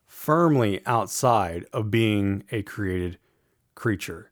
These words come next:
And so whenever we talk to, well, we'll get to that in a minute. Uh,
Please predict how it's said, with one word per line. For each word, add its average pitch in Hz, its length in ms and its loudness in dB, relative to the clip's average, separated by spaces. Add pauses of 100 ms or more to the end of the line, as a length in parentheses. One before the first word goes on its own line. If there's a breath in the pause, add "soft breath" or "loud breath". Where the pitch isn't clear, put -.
And 123 160 -2
so 170 160 8
whenever 185 280 4
we 147 100 4
talk 135 260 2
to, 101 440 -2
well, 113 240 2
we'll 101 80 -2
get 92 140 -4
to - 80 -8
that 76 80 -8
in 73 40 -12
a 73 40 -14
minute. 73 220 -18 (460 loud breath)
Uh, 127 220 2